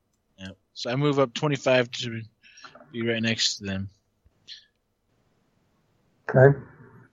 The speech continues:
Speaker 1: And so I wanna attack him.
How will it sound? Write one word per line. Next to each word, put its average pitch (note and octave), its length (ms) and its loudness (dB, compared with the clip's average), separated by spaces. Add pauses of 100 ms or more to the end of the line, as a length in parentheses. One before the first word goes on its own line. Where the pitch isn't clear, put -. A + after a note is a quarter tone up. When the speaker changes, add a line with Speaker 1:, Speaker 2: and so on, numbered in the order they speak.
(1000)
Speaker 1:
And C3+ 1000 4
so D3+ 120 4
I - 20 6
wanna D3 240 8
attack F3+ 440 4
him. E3+ 180 -2